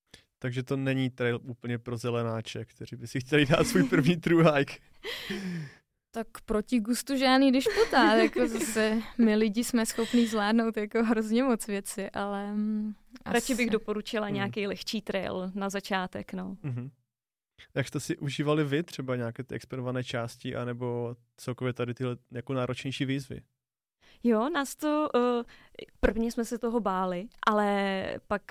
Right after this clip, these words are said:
Speaker 3: jsme si řekli, že to musíme pojmout trošičku jako zábavněji, aby jsme se z toho psychicky nezhroutili, jo.
Speaker 1: Mhm.
Speaker 3: Takže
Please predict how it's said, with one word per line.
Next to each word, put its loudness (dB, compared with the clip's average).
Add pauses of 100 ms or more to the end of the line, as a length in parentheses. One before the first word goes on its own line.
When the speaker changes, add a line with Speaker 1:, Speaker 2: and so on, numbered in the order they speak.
Speaker 3:
jsme -4
si -4
řekli, -2
že -4
to -4
musíme -4 (140)
pojmout 2
trošičku -12
jako -2
zábavněji, 2
aby 0 (240)
jsme -2
se -2
z -12
toho 0
psychicky -4
nezhroutili, 0
jo. -2
Speaker 1:
Mhm. -6 (340)
Speaker 3:
Takže 4